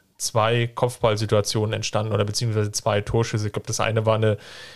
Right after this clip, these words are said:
war, war der Kopfball, ich weiß gar nicht mehr von wem, war es Luc de Jong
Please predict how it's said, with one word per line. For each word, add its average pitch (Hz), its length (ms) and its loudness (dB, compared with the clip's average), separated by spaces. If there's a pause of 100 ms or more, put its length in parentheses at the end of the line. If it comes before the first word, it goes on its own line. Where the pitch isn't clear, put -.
(180)
war, 107 240 2
war 107 80 4
der 107 140 2
Kopfball, 131 440 0
ich 110 60 2
weiß 120 140 2
gar 123 80 4
nicht 117 60 4
mehr 117 80 4
von 113 300 0
wem, 123 220 4
war 113 60 4
es 113 120 -2
Luc 120 220 -2
de 120 100 2
Jong 139 420 2